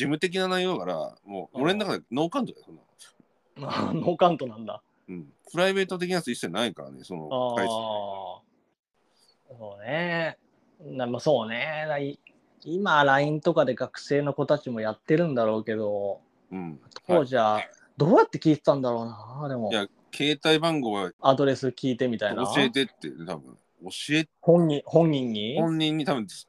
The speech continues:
Speaker 1: もうストレートボールしかなかったはずよ、当時は。
Speaker 2: そんなストレートボール投げたかな？
Speaker 1: いや、私もう全然ボール投げれなかったよ。
Speaker 2: <laughs>
Speaker 1: ま-
Speaker 2: 投げれず？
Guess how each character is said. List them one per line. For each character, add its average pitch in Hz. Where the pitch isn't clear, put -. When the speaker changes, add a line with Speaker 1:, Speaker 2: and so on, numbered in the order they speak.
Speaker 1:
も 117
う 98
ス -
ト 147
レ 139
ー 135
ト 139
ボ 143
ー 143
ル 120
し 98
か -
な 104
か 147
っ -
た -
は 101
ず 113
よ、 -
当 101
時 85
は。 76
Speaker 2:
そ -
ん 254
な 240
ス -
ト -
レ 285
ー 285
ト 302
ボ 330
ー -
ル 139
投 127
げ 359
た -
か 117
な？ 104
Speaker 1:
い -
や、 95
私 147
も 156
う 127
全 165
然 175
ボ 156
ー -
ル 151
投 139
げ 143
れ 170
な 139
か 101
っ -
た -
よ。 -
Speaker 2:
<laughs> -
Speaker 1:
ま- 135
Speaker 2:
投 156
げ 165
れ 185
ず？ 143